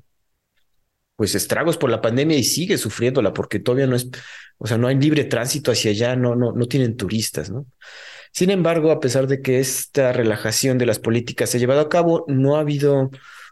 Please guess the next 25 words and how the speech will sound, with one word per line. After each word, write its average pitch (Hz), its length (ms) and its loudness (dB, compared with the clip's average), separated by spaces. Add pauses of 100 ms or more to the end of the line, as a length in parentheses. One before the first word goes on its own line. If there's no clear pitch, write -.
un 135 220 0
anuncio 135 340 2
formal 139 480 0
por 113 220 -2
parte 113 320 -2
de 107 100 0
las 104 220 0
altas 90 300 -4
esferas 85 420 -4
del 76 140 -8
gobierno, 71 460 -8
¿no? 127 160 -4
Entonces, 101 680 -6 (580)
bajita - 300 -4
la 156 100 2
mano 160 200 2
vamos 156 320 0
relajándolo, 165 640 2
no 135 120 2
vamos 127 260 0
a 120 40 0
decir 123 340 0
que 120 80 -2
ya 117 120 2
estamos - 680 -4